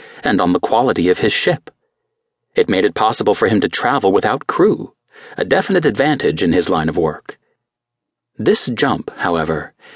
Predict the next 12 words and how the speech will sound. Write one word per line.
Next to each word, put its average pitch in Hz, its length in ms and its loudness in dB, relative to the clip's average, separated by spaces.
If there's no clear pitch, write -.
felt 151 300 -2
like 135 140 -2
someone 113 480 2
tried 120 300 -2
to - 140 -4
crack - 400 -4
his - 160 -2
ship - 420 -2
like 104 160 -2
a 113 40 0
seed 117 460 0
pod 76 460 -4